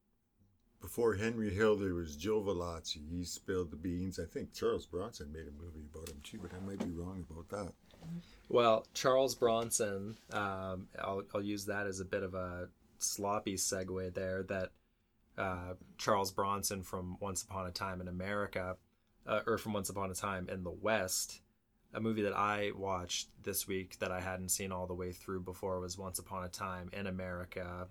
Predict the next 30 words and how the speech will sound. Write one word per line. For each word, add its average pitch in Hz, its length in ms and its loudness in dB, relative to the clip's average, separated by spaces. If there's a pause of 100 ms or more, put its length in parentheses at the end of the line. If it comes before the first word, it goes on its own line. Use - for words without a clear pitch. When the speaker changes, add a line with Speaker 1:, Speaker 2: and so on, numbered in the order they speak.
Speaker 2:
the 98 80 -6
nineteen 92 440 -4
eighties 90 560 -2
Sergio 92 680 -2
Leone 92 760 -4 (220)
gangster 95 480 -2
movie 90 500 -2 (460)
that 98 100 2
also 98 300 4
starred 92 420 0
Robert 92 340 2
De - 80 -6
Niro 92 360 -2
and 90 140 -4
Joe 90 220 -2
Pesci. 92 580 -2 (920)
And 117 100 0
I 95 120 2
put 151 260 -2
that 127 180 2
on 117 360 0
just 104 260 0
for 95 160 0
something 107 500 2
to 98 200 0
watch, 95 640 -2
that 95 120 -2
I 92 120 -4
have 92 320 -4
a 90 420 -6